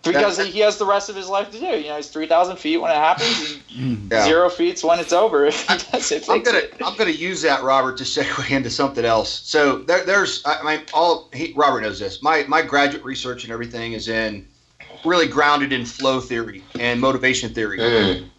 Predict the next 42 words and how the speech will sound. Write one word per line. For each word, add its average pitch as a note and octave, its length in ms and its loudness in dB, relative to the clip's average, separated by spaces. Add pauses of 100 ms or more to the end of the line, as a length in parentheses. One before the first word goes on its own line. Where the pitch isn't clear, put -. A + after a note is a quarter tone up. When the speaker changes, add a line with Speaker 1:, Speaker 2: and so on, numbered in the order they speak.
Speaker 1:
And, C#3 300 -2
and C#3 120 2
if C#3+ 100 2
you, C#3+ 100 4
if C#3 180 2
you C#3+ 120 2
read E3+ 280 0
anything C#3+ 720 2
by B2+ 540 4
Mikhail C3+ 400 0
Csikszentmihalyi, C3 920 0
who, A#2+ 240 -6
who A2+ 280 -12
studied D3 500 0
this, C3 440 -2 (400)
uh, A#2+ 100 4
theory D3+ 240 2
of C#3 80 4
motivation, B2+ 500 0
really D3+ 200 2
looking C#3+ 320 2
for B2+ 160 -6
the, A2+ 160 0
the A#2 100 -4
meaning C#3+ 300 4
of A#2 120 0
life C3+ 360 2
and A2 80 -14
the A2 40 -10
meaning B2+ 220 -6
of A2 80 -10
happiness, D3 420 0
how C3 140 0
people C3 260 -8
find B2 300 -2
optimal A#2+ 580 -4
experiences, D3+ 840 0 (520)
what E3 200 0
the D3+ 100 -4
study E3+ 400 0
goes C#3 280 2
into B2 680 -2